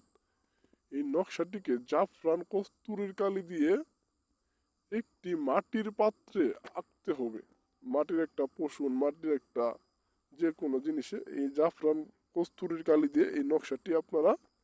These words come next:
অঙ্কন করবেন। অঙ্কন করার পরে এই মাটির পাত্রটিকে, মাটির পাত্রটিকে একটি সুন্দর দেখে বট গাছ, যে গাছে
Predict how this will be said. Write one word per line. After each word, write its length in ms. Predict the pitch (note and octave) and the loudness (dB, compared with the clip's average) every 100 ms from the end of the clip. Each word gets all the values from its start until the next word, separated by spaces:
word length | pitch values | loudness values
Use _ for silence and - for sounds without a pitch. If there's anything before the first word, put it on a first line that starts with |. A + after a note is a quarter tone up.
| _ _ _ _ _ _ _ G#3+ | _ _ _ _ _ _ _ -4
অঙ্কন 300 | A#3+ A3+ A3+ G#3 F#3 | -4 2 2 4 2
করবেন। 340 | C#3+ B2+ G#2 - _ F3+ | 0 0 -6 -8 _ -6
অঙ্কন 320 | G#3+ G#3 A#3 A3+ | -6 -4 -4 0
করার 260 | G3+ G3 F#3 F3+ | 2 4 2 2
পরে 240 | F3+ E3+ D#3 D3+ | 0 2 0 0
এই 80 | D#3 D3+ | -2 -2
মাটির 280 | F3 G3 F#3 G3+ | -4 -4 -6 -4
পাত্রটিকে, 640 | G#3 - G3 D#3 - D3 - _ _ _ _ _ _ _ _ _ _ _ | -4 -4 -8 -10 -4 -4 -4 _ _ _ _ _ _ _ _ _ _ _
মাটির 460 | C3+ D#3+ F#3 G#3 G#3 G#3+ | -4 -2 -2 -4 -6 -2
পাত্রটিকে 580 | G3+ - G#3+ D3 - G#3 C4 _ _ _ _ _ _ A3 | -2 -2 -8 -8 -4 -4 -4 _ _ _ _ _ _ -6
একটি 340 | A3 - - F#3 C#4 - _ _ _ _ _ _ _ _ _ _ - | -6 -6 -10 -4 -4 -4 _ _ _ _ _ _ _ _ _ _ -10
সুন্দর 460 | G3+ A3 A3 A3 A3 G3+ | -6 -6 -2 0 0 -2
দেখে 180 | F3 D3+ D#3 | -4 -4 2
বট 160 | F#3+ D#3 | 0 0
গাছ, 160 | B2+ G2 - A#2+ | -6 -6 -12 -2
যে 100 | D#3+ D#3 | 0 2
গাছে 320 | D#3 - - | 0 -2 -6